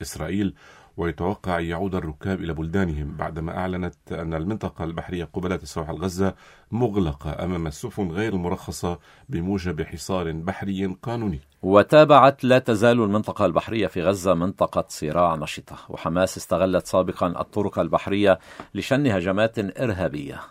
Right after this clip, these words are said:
Speaker 2: معتبرة أن المحاولات غير المصرح بها لاختراق الحصار خطيرة وغير قانونية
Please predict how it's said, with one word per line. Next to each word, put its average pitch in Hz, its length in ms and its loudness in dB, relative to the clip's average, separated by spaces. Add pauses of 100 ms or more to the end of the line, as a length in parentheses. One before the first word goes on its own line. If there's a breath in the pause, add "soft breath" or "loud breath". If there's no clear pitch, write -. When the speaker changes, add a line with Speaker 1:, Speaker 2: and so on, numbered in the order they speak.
(140)
Speaker 2:
معتبرة 87 600 0
أن 85 280 -2
المحاولات 85 640 0
غير 85 180 0
المصرح 85 540 -2
بها 92 300 2 (280 loud breath)
لاختراق 92 720 2
الحصار 104 520 2
خطيرة 127 480 -2
وغير 110 340 4
قانونية 104 600 2